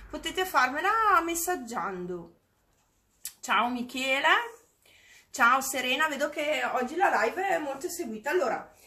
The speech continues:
eh, vi faccio rivedere la fantasia che ha indossato Manu.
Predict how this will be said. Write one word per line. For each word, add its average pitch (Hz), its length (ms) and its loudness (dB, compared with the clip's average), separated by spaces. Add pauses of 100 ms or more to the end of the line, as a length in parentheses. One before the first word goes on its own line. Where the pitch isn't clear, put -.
(160)
eh, 247 260 0
vi 339 120 2
faccio 330 300 0
rivedere 330 580 0
la 226 140 0
fantasia 311 840 -2
che 427 120 -4
ha - 40 0
indossato 294 600 0
Manu. 214 460 -2